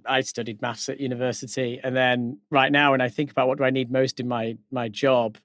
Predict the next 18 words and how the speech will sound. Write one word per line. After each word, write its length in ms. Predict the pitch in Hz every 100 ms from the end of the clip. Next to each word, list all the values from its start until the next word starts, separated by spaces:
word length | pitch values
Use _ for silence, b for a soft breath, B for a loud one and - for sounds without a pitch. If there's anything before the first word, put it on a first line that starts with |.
| _
uh, 320 | 131 123 120 - _
as 100 | 135
you 80 | 143
say, 360 | - 165 139 104 -
I, 60 |
I 40 | 120 _ _ _ _ _ _
didn't 160 | 143 165
quite 220 | 147 143
go 120 | 139
off 140 | 127 127
and 120 | 123
do 100 | 131
what 140 | 127
you've 100 | 123
done, 180 | 147 135
but 100 | 127
it 140 | 131 -
more, 240 | 147 131